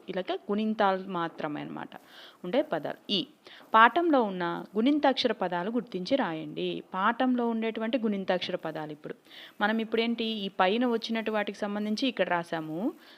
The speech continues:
ఆలో, ఈలో వచ్చేసి పాఠంలో ఉండే గుణింతాక్షరం. నేను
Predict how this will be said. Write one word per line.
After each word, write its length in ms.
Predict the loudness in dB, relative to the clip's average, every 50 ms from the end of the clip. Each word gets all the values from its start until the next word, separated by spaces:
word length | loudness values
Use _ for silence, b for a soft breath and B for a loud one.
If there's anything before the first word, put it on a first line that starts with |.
| B B
ఆలో, 460 | 10 12 12 12 10 6 4 2 0 0
ఈలో 420 | 0 2 2 4 4 4 4 2
వచ్చేసి 300 | 2 0 -2 -4 -4 -4
పాఠంలో 600 | -2 2 2 4 4 4 2 0 0 0 0 0
ఉండే 200 | 0 0 -2 -2
గుణింతాక్షరం. 520 | -2 -2 -4 -4 -4 -4 -4 -6 -4 -6
నేను 120 | -6 -4